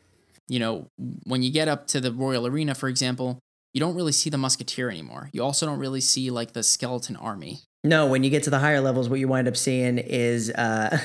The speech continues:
Speaker 2: <laughs> the Three Musketeers instead of the One Musketeer.
Speaker 1: <laughs> That's right.
Speaker 2: <laughs>
Speaker 1: So, but one thing that I did like about, I, I, I, I really did like this email because it got me thinking a little bit about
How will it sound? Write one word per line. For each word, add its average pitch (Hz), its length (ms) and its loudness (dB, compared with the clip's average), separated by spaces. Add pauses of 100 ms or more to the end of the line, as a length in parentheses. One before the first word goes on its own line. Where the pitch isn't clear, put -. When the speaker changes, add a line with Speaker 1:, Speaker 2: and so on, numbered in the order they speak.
Speaker 2:
<laughs> - 140 -12
the 135 320 0
Three 208 220 2
Musketeers 101 600 0
instead 107 280 0
of 98 140 -2
the 120 80 2
One 123 240 4
Musketeer. - 600 -2
Speaker 1:
<laughs> 165 60 0
That's 123 240 0
right. - 240 -10 (120)
Speaker 2:
<laughs> - 260 0 (520)
Speaker 1:
So, 135 280 0 (260)
but - 160 0 (320)
one 160 260 0
thing 214 200 0
that 156 100 2
I 135 60 2
did 139 180 0
like 135 220 0
about, 127 280 -2 (140)
I, 131 160 0
I, 131 140 0 (120)
I, 123 240 -2
I 131 40 -2
really 170 260 0
did 147 340 0 (140)
like 123 300 -4
this 135 160 0
email 151 200 -2
because 127 220 0
it - 80 -4
got 139 160 0
me 139 80 -4
thinking 135 400 -4
a 151 40 -2
little 165 180 -2
bit 185 200 -2
about 123 320 -2